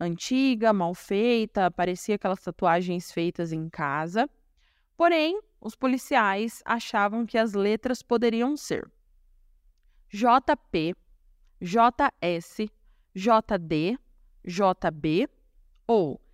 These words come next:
S P, S S, S D e S B. Mas, compositores, eu admito que eu não consegui ver nada, nem uma letrinha,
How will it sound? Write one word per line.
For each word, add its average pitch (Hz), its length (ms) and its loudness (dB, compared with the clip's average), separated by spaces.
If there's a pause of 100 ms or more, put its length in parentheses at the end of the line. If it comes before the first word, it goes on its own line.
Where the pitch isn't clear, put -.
(280)
S 277 400 2 (180)
P, 208 280 2 (360)
S 196 480 -4 (120)
S, 170 500 -4 (420)
S 214 380 -2
D 165 380 0 (280)
e 262 140 2
S 220 320 0
B. - 300 -4 (1080)
Mas, 254 140 0
compositores, 269 540 2
eu 240 100 2
admito 240 540 0
que - 120 -4
eu 226 120 2
não 226 340 0
consegui 214 720 -2 (160)
ver 185 260 -2
nada, 160 440 -4 (260)
nem 220 340 0
uma 330 200 2
letrinha, 214 500 -4